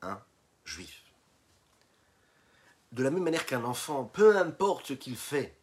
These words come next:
il reste le fils de son père et de sa mère.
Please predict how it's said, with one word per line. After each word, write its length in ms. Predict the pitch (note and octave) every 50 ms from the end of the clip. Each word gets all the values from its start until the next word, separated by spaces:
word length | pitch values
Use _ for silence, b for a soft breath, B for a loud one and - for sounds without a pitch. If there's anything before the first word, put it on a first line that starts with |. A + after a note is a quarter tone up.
| _ _ _
il 100 | - G#2+
reste 240 | G#2+ A2 A2 - -
le 120 | - D#2 D2+
fils 280 | - - - - -
de 140 | - D2+ -
son 180 | - - D2 C2
père 480 | - - A2 C3+ D3+ - - - F#3+ - _ _ _ _ _ _ _ _ _
et 100 | - -
de 80 | - G2
sa 120 | - - -
mère. 260 | E2+ - - - -